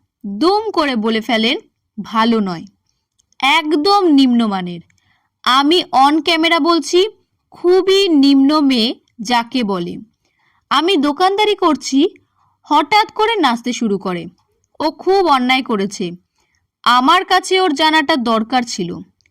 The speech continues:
রেগে মেগে তিনি বলেন, "ও গিয়েই শুরু করে দিয়েছে, এর জন্য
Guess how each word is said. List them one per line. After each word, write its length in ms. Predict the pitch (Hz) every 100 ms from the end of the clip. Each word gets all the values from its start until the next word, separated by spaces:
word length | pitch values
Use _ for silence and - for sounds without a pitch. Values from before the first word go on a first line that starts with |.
| _ -
রেগে 460 | 208 254 294 330
মেগে 300 | 370 370 330
তিনি 300 | 302 285 269
বলেন, 460 | 233 220 233 208 247 - _ _ _ _
"ও 180 | - 339
গিয়েই 520 | 277 247 294 392 427
শুরু 260 | 381 339 302
করে 240 | 254 214
দিয়েছে, 440 | 190 190 180 - 175 - _ _ _ _ -
এর 260 | 302 330
জন্য 360 | 294 381 370 381